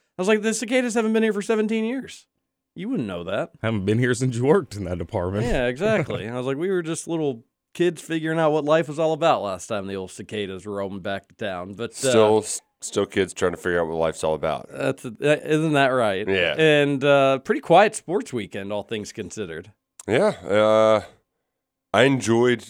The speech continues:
Speaker 3: not being on the internet. It was, uh, some yard work, hauling some dirt, doing, uh, d-, we, we pla-, we successfully planted the garden, got lots of vegetables, lots of peppers. So here in a couple months,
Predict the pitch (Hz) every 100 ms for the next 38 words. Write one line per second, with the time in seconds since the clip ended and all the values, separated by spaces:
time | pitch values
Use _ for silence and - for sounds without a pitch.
0 | - 95 98 - 92 87 82 80 76 73
1 | 71 71 - _ - 82 85 80 90 82
2 | 80 78 73 - _ - - 98 92 104
3 | 107 127 - - 123 127 127 113 107 131
4 | 139 143 - _ _ _ _ _ _ _
5 | _ _ 95 110 113 113 110 101 98 95
6 | 90 92 98 113 101 107 - 117 98 107
7 | 120 - 113 110 123 110 110 104 104 113
8 | 107 92 85 90 95 90 92 101 107 123
9 | 107 104 98 - 87 85 82 - - _
10 | _ _ 95 110 113 - 113 85 76 -
11 | - - 92 87 82 - _ _ - -
12 | 107 113 113 104 104 98 78 - 110 117
13 | 123 104 92 -